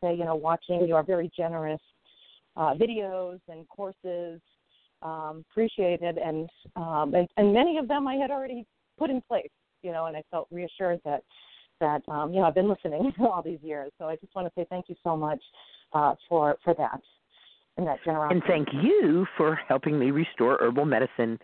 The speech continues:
Speaker 2: to its rightful place as people's medicine, 'cause you're the people.
Speaker 1: Yeah.
Speaker 2: Yeah.
Speaker 1: <laughs> Yes,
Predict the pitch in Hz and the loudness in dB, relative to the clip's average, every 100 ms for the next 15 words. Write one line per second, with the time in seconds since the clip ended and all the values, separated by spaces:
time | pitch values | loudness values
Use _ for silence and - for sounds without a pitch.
0 | - - - - 120 104 117 - 90 117 | -14 -4 -2 0 2 2 0 0 -2 -2
1 | - 107 - - 165 269 - 135 - 143 | -6 -6 -6 -2 2 2 2 -2 2 0
2 | 127 - - - - 233 247 - 370 381 | 0 -6 -18 -12 0 2 2 2 2 2
3 | 254 _ _ _ _ _ _ _ _ _ | 0 _ _ _ _ _ _ _ _ _
4 | _ _ 202 208 - - - _ - - | _ _ -2 2 0 0 -18 _ -20 -20
5 | _ - - 349 104 - 320 - 320 - | _ 4 6 6 4 2 -4 -6 -12 -14
6 | _ _ _ _ - 359 392 381 330 190 | _ _ _ _ -6 -4 -4 -6 -6 0
7 | 175 | 0